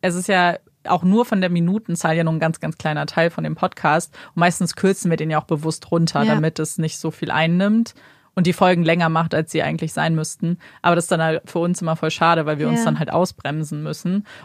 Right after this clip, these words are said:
Speaker 1: Und wir wissen ja auch, dass das nicht alle interessiert. Offensichtlich
Speaker 2: Ja.
Speaker 1: interessiert das hier nicht jeden, der das jetzt gerade hört. Aber,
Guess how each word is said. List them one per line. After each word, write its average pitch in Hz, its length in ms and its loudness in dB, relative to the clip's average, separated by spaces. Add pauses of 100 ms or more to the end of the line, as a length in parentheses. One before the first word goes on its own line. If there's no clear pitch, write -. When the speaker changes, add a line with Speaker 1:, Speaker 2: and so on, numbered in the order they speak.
Speaker 1:
Und 185 160 2
wir 175 100 2
wissen 202 200 -2
ja 190 80 4
auch, 185 80 2
dass 202 120 -2
das 202 140 0
nicht 196 120 2
alle 190 140 2
interessiert. 196 540 0
Offensichtlich 185 420 0
Speaker 2:
Ja. - 40 -2
Speaker 1:
interessiert 226 280 0
das 202 120 2
hier 185 120 2
nicht 175 140 -2
jeden, 165 280 0
der 165 140 0
das 185 160 -2
jetzt 208 180 -10
gerade 240 220 -8
hört. 285 300 -4
Aber, 180 480 2